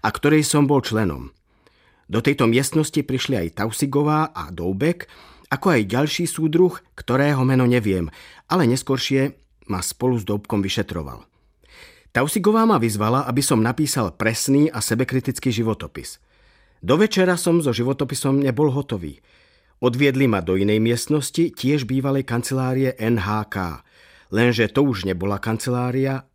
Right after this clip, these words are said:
ale väzenská cela. Bola v nej pripravená posteľ,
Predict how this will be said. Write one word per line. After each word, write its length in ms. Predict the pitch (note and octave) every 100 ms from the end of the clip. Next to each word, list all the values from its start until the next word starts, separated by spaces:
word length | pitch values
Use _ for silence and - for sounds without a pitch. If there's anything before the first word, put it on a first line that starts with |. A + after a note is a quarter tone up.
| -
ale 160 | A2+ A#2+
väzenská 640 | G2+ G#2 G#2+ G#2+ - G2+
cela. 400 | - F#2 D2 - _ _ _ _ _ _ _ _
Bola 240 | G#2 A#2 G#2+
v 160 | G#2+
nej 60 | G#2
pripravená 480 | A#2 A2+ G2 F#2 C#2+ -
posteľ, 560 | B2+ - D#3+ E3+ E3